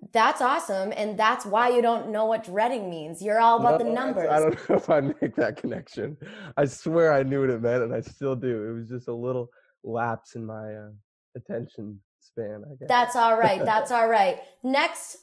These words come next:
Speaker 1: less of aggressive question. There was a fan theory that you have two moms. What is the mother situation?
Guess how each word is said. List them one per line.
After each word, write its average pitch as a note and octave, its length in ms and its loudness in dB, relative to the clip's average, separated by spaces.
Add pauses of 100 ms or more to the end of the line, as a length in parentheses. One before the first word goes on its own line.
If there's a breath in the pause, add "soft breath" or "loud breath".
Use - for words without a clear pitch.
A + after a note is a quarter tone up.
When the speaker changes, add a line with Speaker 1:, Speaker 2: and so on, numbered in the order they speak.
Speaker 1:
less B3 360 2
of G#3+ 200 -6 (120)
aggressive G#3+ 560 -2
question. E3+ 540 -6 (960 soft breath)
There C#4+ 180 12
was E4+ 140 6
a F#4 60 0
fan E4+ 460 0
theory C4 340 4
that A3+ 160 2
you B3 100 0
have A#3+ 320 0
two C4+ 280 -4
moms. F3 800 -4 (200)
What C4 420 6
is B3 200 -2
the B3+ 60 2
mother G#3 300 0
situation? D#3+ 960 -8